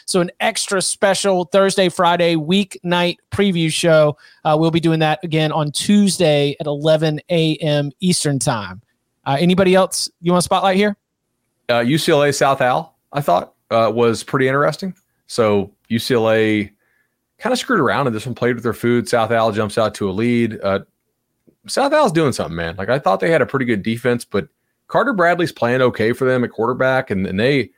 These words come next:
Speaker 2: they're live to win the West now that we've seen what, what U L L is. And I'll stick in the Sun Belt. Man, Marshall,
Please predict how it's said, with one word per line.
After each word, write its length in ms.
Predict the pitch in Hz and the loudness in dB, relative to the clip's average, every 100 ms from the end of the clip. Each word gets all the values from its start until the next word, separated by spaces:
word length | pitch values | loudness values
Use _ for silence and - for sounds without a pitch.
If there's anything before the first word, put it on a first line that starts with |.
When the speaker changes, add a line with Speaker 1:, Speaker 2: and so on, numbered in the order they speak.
| _ _ _ | _ _ _
Speaker 2:
they're 180 | - 139 | 0 2
live 320 | 151 143 156 | 4 2 2
to 80 | 127 | 0
win 140 | 123 120 | 0 0
the 80 | |
West 340 | 104 127 101 - | 2 2 0 -2
now 120 | 107 | -4
that 80 | 101 | -2
we've 120 | 104 | -4
seen 320 | - 110 104 | -2 -2 0
what, 140 | 101 98 | 0 -2
what 160 | 101 | -4
U 160 | 104 98 | -2 0
L 160 | 95 | 2
L 160 | 107 113 | 2 0
is. 260 | 85 90 107 | -2 -4 -2
And 80 | |
I'll 200 | 110 117 | 0 0
stick 240 | 120 165 156 | 0 -4 -2
in 100 | 143 | -4
the 60 | |
Sun 260 | 117 147 151 | -2 0 0
Belt. 300 | 117 101 - _ _ _ _ _ _ _ _ _ _ | 0 0 -4 _ _ _ _ _ _ _ _ _ _
Man, 200 | 143 107 | -4 -4
Marshall, 520 | 90 104 131 - - | -2 -2 -2 -4 -10